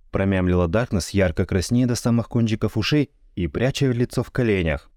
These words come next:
Похоже, когда я ушёл в бар, они отправились на ежедневное занятие Магумин вдвоём. "Знаешь, пока я живу в деревне, такое будет происходить каждый день.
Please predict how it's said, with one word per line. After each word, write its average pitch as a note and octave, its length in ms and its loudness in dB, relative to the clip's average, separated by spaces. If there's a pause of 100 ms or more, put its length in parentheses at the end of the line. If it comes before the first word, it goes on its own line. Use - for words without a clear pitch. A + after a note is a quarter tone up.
(640)
Похоже, C3 440 0
когда G2+ 240 0
я D3 120 2
ушёл C#3+ 240 0
в B2 80 -4
бар, C#3 280 -2 (260)
они F#2 260 0
отправились F2+ 640 -2
на F2+ 160 0
ежедневное F2 480 0
занятие F2 440 -2
Магумин F2+ 440 -2
вдвоём. A2+ 600 0 (720)
"Знаешь, G3 340 0
пока B2+ 260 0
я B2 60 4
живу C3 200 2
в C3 60 0
деревне, F3 440 2
такое A#2 260 0
будет A2+ 220 0
происходить B2 420 0
каждый E3 300 0
день. B2 260 2